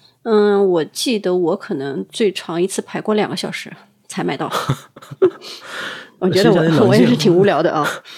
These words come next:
Speaker 2: <laughs> 是因为冷，冷静一点考虑一下的话，那个地方出奖出得多的话，就单纯是因为它卖的也多，就是概率的问题嘛。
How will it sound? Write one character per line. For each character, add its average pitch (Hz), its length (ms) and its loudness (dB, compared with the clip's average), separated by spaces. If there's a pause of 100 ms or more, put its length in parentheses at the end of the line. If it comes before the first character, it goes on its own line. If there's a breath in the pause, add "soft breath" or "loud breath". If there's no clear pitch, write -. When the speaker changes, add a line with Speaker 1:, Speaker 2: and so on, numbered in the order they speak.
(360 loud breath)
Speaker 2:
<laughs> - 680 -8
是 - 160 -4
因 156 80 4
为 170 60 4
冷， 139 300 2
冷 131 140 2
静 180 140 2
一 185 80 0
点 123 160 0
考 104 200 -2
虑 135 100 0
一 143 40 0
下 147 100 -2
的 120 140 -2
话， 123 180 -4
那 170 120 0
个 147 80 0
地 143 160 -2
方 127 140 -2
出 - 120 -6
奖 143 140 0
出 143 140 -4
得 131 80 0
多 151 160 0
的 160 100 2
话， 123 160 -4
就 117 120 -2
单 156 200 -2
纯 135 180 -2
是 143 120 0
因 135 80 2
为 135 80 0
它 131 100 -2
卖 165 160 0
的 - 80 -2
也 - 100 -4
多， - 300 -10 (220)
就 - 140 -6
是 127 60 2
概 165 140 0
率 185 100 4
的 127 80 2
问 117 140 -2
题 - 100 -6
嘛。 - 140 -8